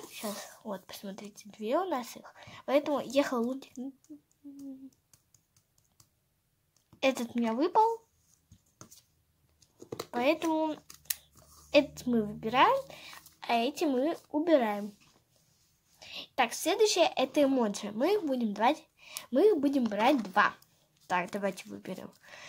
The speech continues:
Давайте выберем вот такую вот. Нет.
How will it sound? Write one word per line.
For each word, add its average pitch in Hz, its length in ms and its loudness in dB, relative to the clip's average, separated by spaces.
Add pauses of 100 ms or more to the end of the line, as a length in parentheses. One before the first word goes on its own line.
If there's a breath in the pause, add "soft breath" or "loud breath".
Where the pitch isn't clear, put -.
(140 loud breath)
Давайте 233 280 -2
выберем 220 960 -2
вот - 160 -16
такую 214 440 -4
вот. - 380 -18
Нет. 208 300 -12